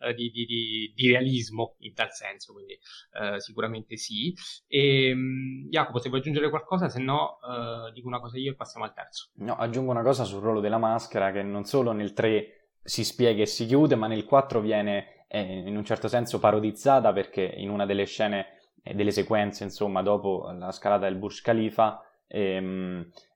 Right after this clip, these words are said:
Speaker 2: diciamo, insomma, la maschera non funziona e
Speaker 1: Sì,
Speaker 2: quindi
Speaker 1: si rompe
Speaker 2: si,
Speaker 1: il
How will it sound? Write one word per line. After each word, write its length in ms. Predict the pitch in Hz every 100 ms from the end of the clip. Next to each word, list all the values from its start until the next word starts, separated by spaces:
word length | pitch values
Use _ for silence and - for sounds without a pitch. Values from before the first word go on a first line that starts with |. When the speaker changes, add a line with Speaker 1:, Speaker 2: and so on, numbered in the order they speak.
| _ - _ - -
Speaker 2:
diciamo, 640 | - - - 113 117 113
insomma, 340 | 113 117 113 107
la 120 | 113
maschera 340 | 123 131 123
non 140 | 113 113
funziona 640 | - 104 - 113 98 98
e 80 | -
Speaker 1:
Sì, 60 | -
Speaker 2:
quindi 160 | 131
Speaker 1:
si 80 | 120
rompe 360 | 143 151 135 139
Speaker 2:
si, 60 |
Speaker 1:
il 100 | 135